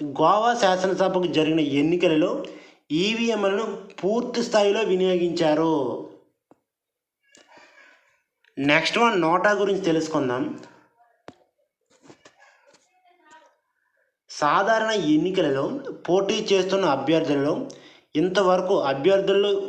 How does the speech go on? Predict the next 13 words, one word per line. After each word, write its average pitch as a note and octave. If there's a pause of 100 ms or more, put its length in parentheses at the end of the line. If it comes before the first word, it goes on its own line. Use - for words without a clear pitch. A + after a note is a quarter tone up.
(140)
ఓటర్లకు E3+
ఎవరైనా E3
నచ్చకున్నా, D#3+ (500)
సరైన F3+
అభ్యర్థి F#3+
లేరని E3+
భావించినా D#3 (380)
ఎవరికో G3
ఒకరికి G3
ఓటు F#3
వేయాల్సిన F#3+ (100)
పరిస్థితి E3+
ఉండేది. D3